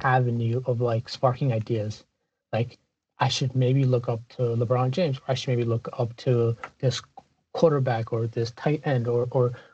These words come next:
or, like, you know, like, this is what I should be doing, um, following who they want to, like, basically follow. But most regular people who are just on the sideline,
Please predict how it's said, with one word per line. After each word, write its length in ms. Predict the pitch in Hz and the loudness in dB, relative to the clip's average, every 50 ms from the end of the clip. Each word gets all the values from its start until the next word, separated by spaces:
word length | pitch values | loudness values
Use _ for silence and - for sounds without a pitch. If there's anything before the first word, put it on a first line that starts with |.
| _ - - | _ -4 0
or, 320 | 139 135 127 127 120 - - - 139 120 - _ _ - | 2 4 4 4 2 -2 -6 -6 -6 -6 -6 _ _ -2
like, 240 | 147 131 131 135 - | 0 0 0 0 -2
you 80 | 160 139 | 0 0
know, 200 | 131 127 127 123 | 2 2 2 0
like, 240 | 123 120 123 - - _ - | 0 -2 -2 -6 -14 _ -4
this 260 | 147 139 127 139 131 - | 0 2 2 2 2 0
is 60 | - | 0
what 120 | 135 131 123 | 0 0 0
I 80 | 117 | 0
should 280 | 117 - - 151 135 131 | -4 -4 -4 -4 -2 0
be 100 | 131 127 | 0 0
doing, 380 | 127 - 151 151 131 120 117 120 - | 2 0 0 0 0 -2 -4 -4 -2
um, 340 | 139 127 120 120 113 113 113 - _ _ _ _ _ _ _ _ _ _ _ | 0 0 0 2 0 -2 -2 -4 _ _ _ _ _ _ _ _ _ _ _
following 600 | - 139 123 123 120 117 120 117 117 117 113 110 - _ _ _ _ _ _ _ - | 4 6 6 6 4 2 -2 -2 -4 -4 -4 -6 -8 _ _ _ _ _ _ _ -4
who 100 | 139 131 | -2 0
they 120 | 127 120 | 0 0
want 400 | 113 113 113 113 117 113 123 123 | 0 -2 -2 -4 -2 -2 -4 -4
to, 220 | - 123 120 117 120 - | -4 -4 -4 -6 -4 -2
like, 180 | - 120 113 - | -4 -4 -2 -2
basically 480 | - 120 113 - - 120 110 110 113 - - _ _ _ _ _ _ _ _ _ _ - | -4 -4 -4 -2 -2 -2 -2 -2 -4 -6 -10 _ _ _ _ _ _ _ _ _ _ 2
follow. 260 | 139 127 123 117 110 | 2 4 4 2 -2
But 220 | 107 - - - - - | 0 -2 -2 -2 -2 -4
most 360 | 120 117 131 165 - - - - 120 110 107 - | -2 0 2 0 0 -2 -6 -6 -6 -4 -2 0
regular 340 | 123 143 - 135 117 113 113 | 0 0 2 2 0 0 0
people 480 | - 127 117 117 113 107 107 110 - _ _ _ _ _ _ _ _ - | -2 -2 -2 -2 -2 -4 -4 -4 -8 _ _ _ _ _ _ _ _ 0
who 100 | - 120 | 0 2
are 20 | 113 | 2
just 280 | 120 127 - - - | 4 0 0 0 0
on 100 | 151 135 | 0 2
the 80 | 120 117 | 2 2
sideline, 640 | 117 - 123 117 127 127 120 117 110 110 107 107 | 0 0 2 2 4 4 2 2 0 0 -2 -4